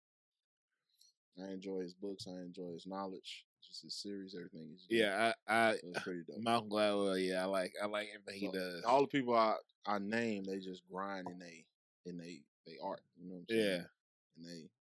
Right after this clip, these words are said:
Speaker 1: they remain themselves throughout the years.
Speaker 2: I, I need to get Malcolm Gladwell's last book. I didn't, I haven't read it yet. I need to get it.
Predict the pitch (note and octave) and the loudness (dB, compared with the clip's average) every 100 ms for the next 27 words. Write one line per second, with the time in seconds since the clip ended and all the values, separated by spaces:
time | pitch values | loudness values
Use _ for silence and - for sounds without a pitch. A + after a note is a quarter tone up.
0 | _ - G#2 A#2+ C3+ C#3 C#3 C3+ F3 D#3+ | _ -12 -10 -8 -8 -8 -8 -4 -2 -2
1 | G2 - G2+ A2 A2+ B2+ C3+ G2+ - E3+ | -6 -8 -4 -4 -4 -6 -6 -8 -2 2
2 | D#3+ D3+ E3+ D3+ B2 A#2+ A2+ A2 A2+ A2 | 2 2 4 6 6 6 4 6 6 8
3 | G#2 G2 G2 G2 F2+ - E2+ - A2+ A2 | 6 2 2 0 0 -2 -4 -2 -2 0
4 | G#2+ G2 G2+ F#2+ D#2+ D#2+ - F#2+ F#2 F#2 | 0 -2 -2 -2 -4 -10 -10 -10 -10 -12
5 | F#2 F2 C#2 | -10 -10 -12